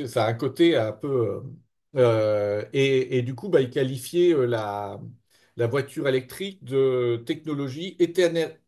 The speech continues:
éternellement émergente. Donc, euh, bah, du coup, euh, dans ce contexte-là, dire, euh, bah, je mets quinze pour cent de mes dépenses de R et D sur la voiture électrique, parce que cette fois, c'est, c'est la bonne,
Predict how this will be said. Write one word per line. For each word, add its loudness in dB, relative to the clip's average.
éternellement -6
émergente. -6
Donc, -2
euh, 2
bah, -6
du -8
coup, -4
euh, -2
dans -2
ce -14
contexte-là, -4
dire, -4
euh, -4
bah, -6
je -8
mets -6
quinze -12
pour -16
cent -12
de -8
mes -6
dépenses -8
de -4
R -6
et -8
D -8
sur -14
la -6
voiture -6
électrique, -8
parce -8
que -4
cette -6
fois, -2
c'est, -4
c'est -12
la -2
bonne, -4